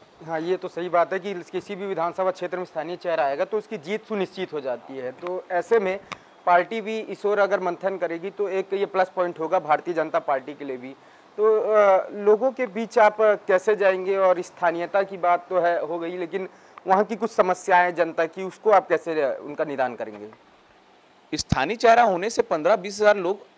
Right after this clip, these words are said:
Speaker 2: स्व-, स्वतः उनके साथ जुड़ जाते हैं, जो कि बचपन के उनके साथ खेले रहते हैं, कूदे रहते हैं, स्कूल में पढ़े रहते हैं, लोगों का मिलना जुलना लगा रहता है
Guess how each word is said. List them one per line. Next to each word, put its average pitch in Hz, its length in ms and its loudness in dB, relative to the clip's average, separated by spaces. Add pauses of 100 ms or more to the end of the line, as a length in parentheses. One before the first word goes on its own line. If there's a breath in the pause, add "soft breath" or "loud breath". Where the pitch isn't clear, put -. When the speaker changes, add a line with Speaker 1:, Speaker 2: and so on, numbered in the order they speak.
(120)
Speaker 2:
स्व-, 165 360 2
स्वतः 170 340 4
उनके 220 280 4
साथ 190 180 4
जुड़ 139 220 -2
जाते 127 300 4
हैं, 247 80 -2
जो 233 100 2
कि 240 120 -4
बचपन 202 420 2
के 202 80 -2
उनके 196 160 -2
साथ 185 180 0
खेले 156 340 2
रहते 156 320 2
हैं, 143 220 -4
कूदे 143 280 -4
रहते 147 260 4
हैं, 143 100 -4
स्कूल 151 300 -8
में 156 120 -2
पढ़े 143 240 4
रहते 139 300 4
हैं, 139 180 0
लोगों 139 280 -4
का 156 100 2
मिलना 135 320 -2
जुलना 143 240 0
लगा 135 220 2
रहता 127 320 0
है 123 280 0